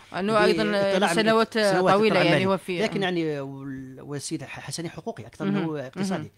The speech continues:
Speaker 1: مهم.
Speaker 2: حقوقي، وإحنا أشيش رجل سياسة أكثر منه،
Speaker 1: مهم.
Speaker 2: علوم سياسية أكثر
Speaker 1: هو
Speaker 2: منه،
Speaker 1: خريج علوم سياسية
Speaker 2: سياسة
Speaker 1: وعلاقات
Speaker 2: اقتصادية.
Speaker 1: دولية.
Speaker 2: يعني، الآن الثلاث يحتاجون إلى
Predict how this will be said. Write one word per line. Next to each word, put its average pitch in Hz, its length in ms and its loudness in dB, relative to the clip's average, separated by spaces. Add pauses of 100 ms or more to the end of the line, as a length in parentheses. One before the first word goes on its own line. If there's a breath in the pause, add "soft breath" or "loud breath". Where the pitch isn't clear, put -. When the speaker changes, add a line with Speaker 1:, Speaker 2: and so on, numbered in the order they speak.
Speaker 1:
مهم. 180 180 -4
Speaker 2:
حقوقي، 143 220 -8
وإحنا 123 340 -12
أشيش 190 280 -10 (200 loud breath)
رجل 156 140 -6
سياسة 196 240 -8
أكثر 202 180 -12
منه، 185 140 -6
Speaker 1:
مهم. 208 340 -2
Speaker 2:
علوم 160 180 -4
سياسية 175 300 -6
أكثر 170 120 -6
Speaker 1:
هو 185 100 6
Speaker 2:
منه، 185 100 0
Speaker 1:
خريج 214 240 4
علوم 214 200 6
سياسية 202 300 2
Speaker 2:
سياسة 170 120 4
Speaker 1:
وعلاقات 180 240 4
Speaker 2:
اقتصادية. 170 260 0
Speaker 1:
دولية. 143 220 -8 (160)
Speaker 2:
يعني، 170 340 -2
الآن 170 640 -8 (140)
الثلاث 196 360 -6 (200)
يحتاجون 151 480 -10
إلى 160 300 -12